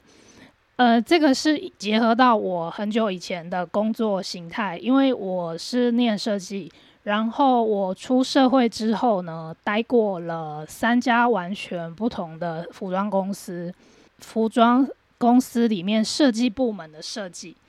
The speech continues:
就是我不是设计服装，我虽然是设计图案，然后设计颜色的搭配，就服装里面如果需要颜色搭配，这也是我做的事情。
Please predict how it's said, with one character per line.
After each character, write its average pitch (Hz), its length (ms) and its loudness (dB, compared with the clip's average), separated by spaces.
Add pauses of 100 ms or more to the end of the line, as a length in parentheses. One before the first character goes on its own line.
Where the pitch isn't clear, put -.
就 - 140 -6
是 294 80 2
我 254 120 4
不 196 160 -2
是 233 120 2
设 269 200 6
计 254 140 6
服 175 220 -8
装， 190 240 -4
我 175 100 -4
虽 240 160 2
然 233 100 6
是 233 120 4
设 220 180 -2
计 214 180 0
图 165 280 -8
案， 190 280 -6 (500)
然 185 160 -10
后 208 440 2
设 247 260 -2
计 196 600 -6
颜 208 200 -2
色 254 280 4
的 208 120 -2
搭 190 220 0
配， 190 340 -8 (220)
就 226 160 0
服 233 220 0
装 254 200 6
里 202 120 -2
面 202 340 -2 (120)
如 214 120 -2
果 214 180 4
需 220 200 -2
要 220 100 2
颜 180 180 -6
色 185 220 -6
搭 170 180 -8
配， 170 220 -10
这 208 140 -6
也 180 100 -2
是 202 120 -8
我 190 160 -8
做 175 220 -8
的 156 80 -10
事 - 220 -12
情。 - 260 -16